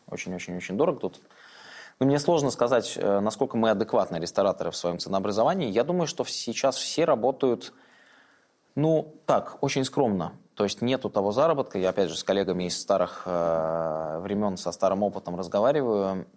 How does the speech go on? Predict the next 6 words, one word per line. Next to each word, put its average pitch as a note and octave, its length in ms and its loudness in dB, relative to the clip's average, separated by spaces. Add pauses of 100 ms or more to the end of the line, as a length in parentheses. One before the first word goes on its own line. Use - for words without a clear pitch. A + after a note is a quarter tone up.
Нету, A2 500 -4
конечно, F2 280 -4
таких F2 220 -10
заработков, E2+ 440 -4
как - 160 -8
раньше. A2+ 440 -2